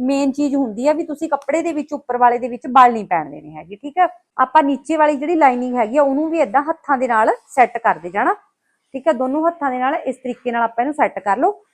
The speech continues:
ਤੇ ਹੁਣ ਆਪਾਂ ਕੀ ਕਰਨਾ, ਦੇਖੋ ਆਹ ਸੈਂਟਰ ਜਿਹੜਾ ਹੈਗਾ ਨਾ ਇਹਦੇ ਵਿੱਚ ਆਪਾਂ ਸਿਲਾਈ ਲਗਾਉਣੀ ਆ।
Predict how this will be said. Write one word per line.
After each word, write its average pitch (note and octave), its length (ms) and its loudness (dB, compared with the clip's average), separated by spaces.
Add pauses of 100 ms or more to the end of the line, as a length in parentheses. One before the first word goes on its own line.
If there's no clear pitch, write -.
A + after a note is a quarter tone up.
(180)
ਤੇ C#4+ 60 2
ਹੁਣ D4 180 2
ਆਪਾਂ D4 200 4
ਕੀ C#4+ 200 -6
ਕਰਨਾ, F#3 300 0
ਦੇਖੋ G#3 280 -2
ਆਹ D4+ 160 0
ਸੈਂਟਰ C4+ 420 0
ਜਿਹੜਾ C#4+ 260 2
ਹੈਗਾ C#4+ 260 2
ਨਾ F#4 80 2
ਇਹਦੇ D4+ 220 -2
ਵਿੱਚ D#4+ 180 -4
ਆਪਾਂ D4+ 220 0
ਸਿਲਾਈ C4 300 2
ਲਗਾਉਣੀ G3+ 400 -2
ਆ। G4+ 80 0